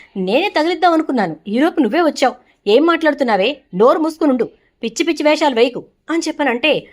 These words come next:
"అసలే మీ రక్తం, జాగ్రత్తగా కాపాడుకోండి, లేకపోతే మీ బుద్ధులు బయటకొచ్చేస్తాయి" అంటూ వెళ్ళిపోతుంది. "ఏంటి దీపా అన్నావు? ఏంటి అదంది? ఏంటి అర్థం కావట్లేదు?"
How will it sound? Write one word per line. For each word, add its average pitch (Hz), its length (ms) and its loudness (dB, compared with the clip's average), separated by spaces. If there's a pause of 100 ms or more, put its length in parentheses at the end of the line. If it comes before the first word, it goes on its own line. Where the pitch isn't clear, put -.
(220)
"అసలే 240 320 0
మీ 339 160 2
రక్తం, 302 460 0 (200)
జాగ్రత్తగా 294 580 -2
కాపాడుకోండి, 330 720 0 (340)
లేకపోతే 247 520 0
మీ 294 140 2
బుద్ధులు 185 260 -4
బయటకొచ్చేస్తాయి" 294 800 -2 (120)
అంటూ 269 220 0
వెళ్ళిపోతుంది. 214 600 -2 (440)
"ఏంటి 240 320 0
దీపా 330 220 0
అన్నావు? 339 300 0 (380)
ఏంటి 320 260 2
అదంది? 262 460 -2 (360)
ఏంటి 330 360 2
అర్థం 302 260 2
కావట్లేదు?" 294 580 0